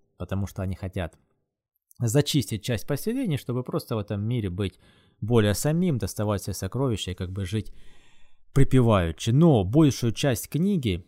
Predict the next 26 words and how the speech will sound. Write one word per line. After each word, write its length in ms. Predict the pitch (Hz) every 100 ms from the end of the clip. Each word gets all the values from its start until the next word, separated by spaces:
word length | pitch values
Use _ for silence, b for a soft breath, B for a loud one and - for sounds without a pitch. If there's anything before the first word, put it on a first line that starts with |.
| _
не 180 | 131 147
такой 260 | 190 175 139
уж 120 | -
маленькой, 540 | 156 123 87 85 85
скажу, 340 | - 107 101 87
не 120 | 92
помню 260 | 123 113 -
сколько 340 | 117 107 107
страниц, 520 | - 113 123 165 -
но 140 | 104 98
это 160 | 104
не 120 | 104
самый 440 | 110 123 92 82 85 -
тоненький 440 | 104 90 87 92
роман. 440 | 95 101 82 78 - _ _ _ _ _ _ _ _ _ _ _ _ _
И, 80 | 139
в 80 | 151
общем, 260 | 175 151 156
ничего 560 | 170 185 208 190 107 _ 135
не 100 | 135
происходит. 680 | 151 156 - 165 98 87
Да, 200 | 113 180
мы 100 | 127
смотрим 480 | - 196 185 131 104 - -
локальные 760 | 143 151 175 143 110 92 82 b b b b
какие-то 680 | - - 127 - 90 82 87